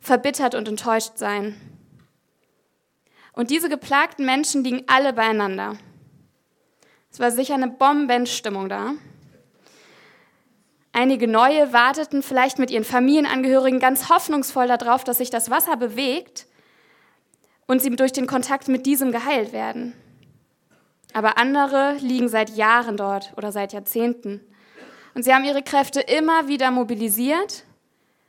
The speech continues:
und kamen immer zu spät. Manche waren an ihrer Situation bereits verzweifelt und warten eigentlich nur noch auf den Tod. Eine Gruppe Menschen zwischen Verzweiflung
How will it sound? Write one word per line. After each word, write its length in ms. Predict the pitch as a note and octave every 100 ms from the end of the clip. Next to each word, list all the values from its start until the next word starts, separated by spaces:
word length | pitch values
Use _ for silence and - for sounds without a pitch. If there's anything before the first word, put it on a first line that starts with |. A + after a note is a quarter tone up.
| _
und 140 | A3
kamen 220 | - A3 -
immer 260 | B3+ B3+ A#3+
zu 160 | -
spät. 440 | G#3+ - G#3 A#3 - _ _ _ _ _ _ _ _ _ _ _ _ _ _ _ _ _ _ _ _ _ _ _ _ _ _ _ _
Manche 440 | B3 D4 E4+ D4+
waren 480 | B3 C4 C#4 C#4 C#4
an 100 | B3
ihrer 260 | B3 C4+ C4
Situation 760 | B3+ C4 A#3 - C4 C4+ C4+ C4+
bereits 340 | A#3 A3 A3
verzweifelt 880 | A3+ A3 - A#3 B3 C4 D4+ E4+ - - _ _ _ _ _ _ _ _ _
und 180 | B3 A3+
warten 380 | A3 A3+ A#3
eigentlich 420 | - A3 B3 B3 A#3+
nur 140 | A#3
noch 100 | A3
auf 160 | - -
den 140 | G#3
Tod. 400 | A3+ G#3+ F#3+ - - - - _ _ _ _ _ _ _ _ _ _ _ _ _ _ _ _ _ _ - - - _
Eine 220 | A#3+ B3+
Gruppe 300 | C4 D4 D#4
Menschen 500 | C4+ C#4+ F#4 - F4
zwischen 320 | E4 C4+ B3+ B3+
Verzweiflung 880 | A3+ - - A#3+ E4+ - E4+ F4